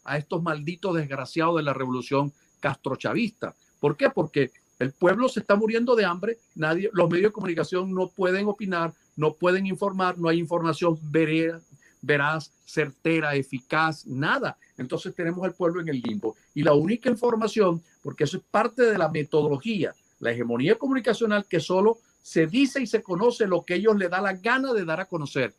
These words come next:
pero el pueblo pierde sus derechos, derecho a la información, derecho a hablar, derecho a pensar, derecho a comer, derecho a circular, derecho a todo, es más, derecho a existir.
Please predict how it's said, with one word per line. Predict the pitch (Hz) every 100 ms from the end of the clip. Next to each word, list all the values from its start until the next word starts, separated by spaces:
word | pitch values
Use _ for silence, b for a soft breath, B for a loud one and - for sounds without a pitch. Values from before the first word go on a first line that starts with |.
| _ _
pero | 131 127
el |
pueblo | - 156 185
pierde | 175 165 151 160
sus | 156
derechos, | 143 135 156 160 139
derecho | 120 -
a | 143
la |
información, | 135 147 151 147 170 170 b b
derecho | 139 135 131 147
a |
hablar, | 139 170 170 - -
derecho | 120 131 147
a |
pensar, | 143 135 - 165 170 _ _
derecho | 127 147 143 165
a |
comer, | - 110 165 170 - _
derecho | - 160 139 170
a |
circular, | - 143 - 123 135 175 - _ -
derecho | 151 185 - 190
a | 139
todo, | 180 165 135
es | 143
más, | 233 240 _
derecho | - 139 143 175
a |
existir. | 160 127 - 107 80